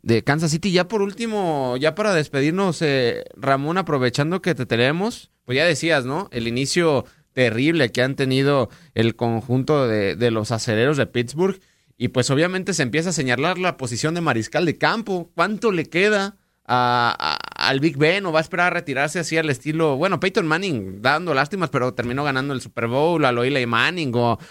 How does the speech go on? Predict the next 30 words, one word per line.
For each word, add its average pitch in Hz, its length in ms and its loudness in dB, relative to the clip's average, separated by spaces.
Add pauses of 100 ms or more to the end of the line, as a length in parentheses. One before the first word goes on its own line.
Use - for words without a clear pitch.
(180)
o 120 140 4
a 120 80 4
lo 123 140 0
Philip 147 340 0
Rivers. 151 640 2 (220)
La 113 120 2
verdad 123 320 2
ha 202 60 0
sido 180 840 0 (360)
triste 170 440 2
el 135 140 0
conjunto, 139 640 0
en, 127 220 -2
sobre 143 240 2
todo 175 280 0
en 214 100 -2
ese, 151 600 0
en 123 80 -2
esa 156 180 0
ofensiva 165 540 0
de, 110 240 2
de, 104 260 0
de 110 120 2
Pittsburgh 143 400 -2
con 110 180 0
el 110 120 4
Big 120 140 0
Ben 117 180 0
este 113 240 -2
año. 90 280 -4